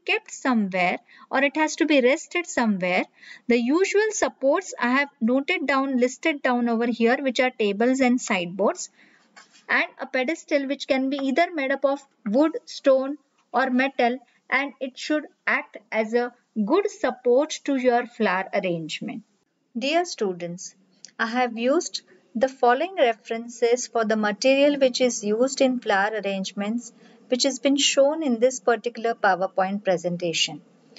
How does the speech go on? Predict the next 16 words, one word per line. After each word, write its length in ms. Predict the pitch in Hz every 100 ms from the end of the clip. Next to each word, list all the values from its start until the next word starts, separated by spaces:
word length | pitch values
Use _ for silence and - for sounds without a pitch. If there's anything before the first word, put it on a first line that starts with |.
| - -
Also, 360 | 240 277 294 381
I 80 | 359
have 240 | 320 311
referred 400 | 233 220 254 262
to 100 | 277
Hotel 340 | 254 220 247 262
Housekeeping 580 | 247 247 - 254 269
Operations 640 | 233 - 202 220 - 240 -
and 160 | 233 208
Management 640 | 180 196 202 202 190 202 - - - -
by 200 | 226 220
G 260 | - 277
Raghubalan 800 | 294 233 240 220 214 180 185 220 -
and 200 | 208 226
Smriti 480 | 240 - 226 233 247
Raghubalan. 640 | 214 185 180 170 147 135